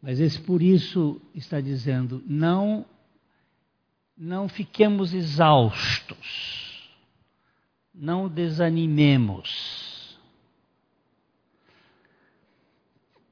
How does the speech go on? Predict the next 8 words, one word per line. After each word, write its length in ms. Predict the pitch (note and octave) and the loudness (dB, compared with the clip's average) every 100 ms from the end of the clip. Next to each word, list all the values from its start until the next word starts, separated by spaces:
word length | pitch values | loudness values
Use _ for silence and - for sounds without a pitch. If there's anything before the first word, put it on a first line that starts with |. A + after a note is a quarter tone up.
| _ _ | _ _
Pelo 280 | - A3+ A#3 | 8 8 8
contrário, 920 | A3+ A3+ G3+ G3+ G3 E3 C3+ G#2+ G2+ - - - - - - - - _ - | 6 6 8 6 6 6 6 4 0 -6 -16 -18 -18 -18 -20 -20 -20 _ -4
mesmo 600 | F3 F#3+ A3 G3 F#3+ G3 | 8 10 10 6 2 2
que 180 | - F#3+ | 6 8
o 120 | E3+ | 10
nosso 540 | E3 F3 F#3 - E3 D3 | 10 8 6 4 2 6
homem 600 | D#3 F3 E3+ E3 D#3 - - _ - | 8 8 8 8 6 0 -20 _ -8
exterior 880 | D3 - - D#3+ D3 C#3+ A2+ F#2+ | -8 -8 2 6 8 8 6 4